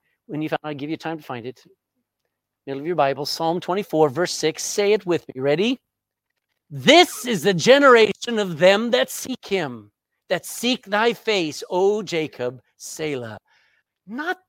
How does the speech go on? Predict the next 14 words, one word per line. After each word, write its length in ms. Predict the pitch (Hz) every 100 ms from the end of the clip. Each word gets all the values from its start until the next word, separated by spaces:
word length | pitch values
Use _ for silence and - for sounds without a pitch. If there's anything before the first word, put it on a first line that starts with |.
| _ _
the 80 | 226
past 720 | - - 208 139 131 135 - -
generation, 720 | 135 165 147 135 113 - 165 202 _ _ _ _ _ _ _
not 400 | 269 311 339 339 _ _ _ -
thousands 500 | 262 277 214 233 151
of 120 | 180
years 240 | 247 247
ago, 320 | 202 175 165 - _ _
but 120 | 254 226 - _ _ -
make 260 | 349 392
it 100 | 381 - 156
this 240 | 320 311 -
generation. 680 | 208 180 143 127 - - 123
Amen? 340 | 135 196 285